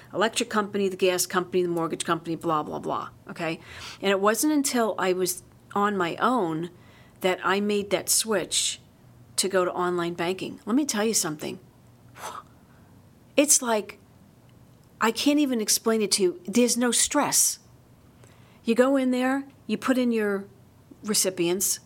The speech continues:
and you put in their information, their address, the amount, if it's the same amount every month, it's a re-, recurring, or if it's a one-time. It makes life so much easier, but you have to wanna do it. So I'm not sure how you make that. It sounds like you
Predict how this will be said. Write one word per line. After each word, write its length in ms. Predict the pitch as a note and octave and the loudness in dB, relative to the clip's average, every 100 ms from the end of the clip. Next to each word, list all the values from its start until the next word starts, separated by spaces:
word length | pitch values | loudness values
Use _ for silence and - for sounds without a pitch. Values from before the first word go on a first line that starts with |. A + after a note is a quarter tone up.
| - | -4
and 300 | F#3+ F#3 F3+ | -2 0 -2
you 120 | F3+ | -6
put 220 | - G#3 | -4 -2
in 100 | F#3+ | 0
their 160 | E3+ D#3+ | 0 -4
information, 680 | E3+ F#3 F#3 A#3+ A#3 A#3+ A3 | -6 -2 0 0 0 0 -2
their 100 | E3 | -4
address, 560 | - G#3 G#3 G#3 G#3 - - - - | -2 -2 0 -2 0 -4 -8 -20 -8
the 120 | F#3+ | -2
amount, 420 | F3 G3 G#3 G#3+ | 0 2 0 0
if 100 | F#3 | -4
it's 120 | F3+ - | -2 2
the 60 | |
same 300 | - G#3 G3+ | 2 2 -2
amount 280 | G3 G3 G3 | 0 0 0
every 200 | F#3 F#3 | 0 0
month, 300 | F#3 G3 G3 | 2 0 0
it's 160 | E3 - | -6 -6
a 40 | |
re-, 160 | E3+ - - | -6 -12 -12
recurring, 680 | F#3+ F3 - G#3+ G#3+ G#3 G3 | -6 -6 -2 0 0 0 -2
or 200 | E3 E3 - - | -4 -6 -10 -12
if 120 | F3+ | -8
it's 140 | F3+ F#3 | -4 -4
a 40 | |
one-time. 580 | F3 F#3 F#3+ G#3 G#3 G3+ - - - - | 0 0 0 -2 -2 -2 -10 -20 -20 0
It 160 | A3+ A#3 | 2 2
makes 360 | B3 B3+ - | 0 0 -2
life 260 | G#3+ F#3+ F#3 | 0 0 0
so 280 | - A3+ A#3+ | 0 0 0
much 260 | C4+ - - | -2 -2 -2
easier, 520 | A#3 G#3 F3+ D#3 D#3+ - - - - - - - - | 0 0 -2 -4 -8 -18 -20 -20 -20 -20 -20 -20 -4
but 180 | - A3 | 0 0
you 80 | A3 | 0
have 240 | G#3+ C4 - | 0 0 0
to 100 | A3+ | 0
wanna 340 | G#3+ G#3+ F3+ | 2 0 0
do 300 | E3+ G3 F3 | 0 2 2
it. 240 | C3+ - | -2 -4
So 200 | - F#3+ | 0 0
I'm 80 | F#3+ | 2
not 180 | A#3 B3 | 0 0
sure 160 | - A3+ | -2 0
how 120 | A3 | -2
you 240 | G#3 G3 | 0 -2
make 300 | F#3 G3 G3 | 0 -2 0
that. 300 | G3+ F3+ F3 - - - | -2 -2 -2 -10 -20 -12
It 140 | G3+ - | -4 0
sounds 280 | A3 G#3 | 0 0
like 160 | G3+ F#3+ | -2 -2
you 320 | G3 F3+ F3 | 0 0 -2